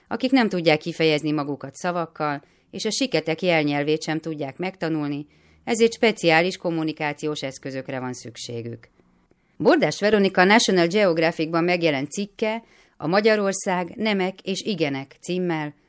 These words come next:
az írásos újságcikk print online kategóriában bizonyult a legjobbnak.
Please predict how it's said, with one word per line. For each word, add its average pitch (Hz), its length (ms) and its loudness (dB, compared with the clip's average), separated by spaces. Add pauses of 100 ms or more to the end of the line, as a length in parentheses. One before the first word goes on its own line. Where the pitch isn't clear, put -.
(160)
az 120 160 -10
írásos 226 480 0
újságcikk 156 760 -2
print 214 300 -2
online 147 400 0
kategóriában 139 920 0
bizonyult 160 480 0
a 139 60 2
legjobbnak. 131 640 -4